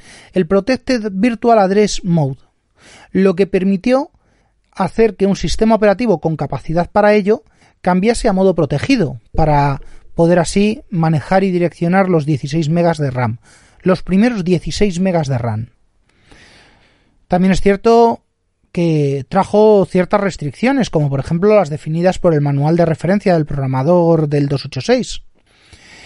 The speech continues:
En la descripción os dejaré un enlace, ¿vale?, a un P D F del año mil novecientos ochenta y seis. Programs, eh,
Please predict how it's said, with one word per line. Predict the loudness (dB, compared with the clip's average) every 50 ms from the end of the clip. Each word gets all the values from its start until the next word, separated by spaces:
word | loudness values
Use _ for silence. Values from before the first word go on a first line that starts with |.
| -20 -20 -20 _ -4
En | 0 2 4 4
la | 4 2
descripción | 2 0 0 -2 -2 0 0 -2 0
os | 0 -2
dejaré | -2 -4 -2 0 2 2 2
un | 2 2
enlace, | 0 2 2 2 0 0 -2 0 -2 -2 -2 -4 _ _ _ _ _ -10
¿vale?, | -6 -2 -2 0 0 0 -2 -2
a | -2 -2
un | -2 0 0 0 0 0 0 0 -2 -2 -4 -4 -6 -8 -12 _ -20 _ _ _ _ _
P | 0 0 2
D | 2 2 2
F | 0 0 -2 -2 0 0 0 0
del | -2 -2 0 2 2
año | 2 2 2 2 2 2 2 2
mil | 2 2 2
novecientos | 2 0 -2 -2 -4 -4 -4 -4
ochenta | -8 -8 -8 -6 -6 -4 -6
y | -6
seis. | -4 -2 0 0 0 0 -4 -10 -14 -16 -18 _ _ _ _ _ _ -20 -20 -20 -20 _ _ _ _ _ -6
Programs, | 0 2 2 4 4 2 2 2 0 -2 -4 -6 -6 -6 -10 -14 _ -4
eh, | 0 2 4 4 4 4 2 0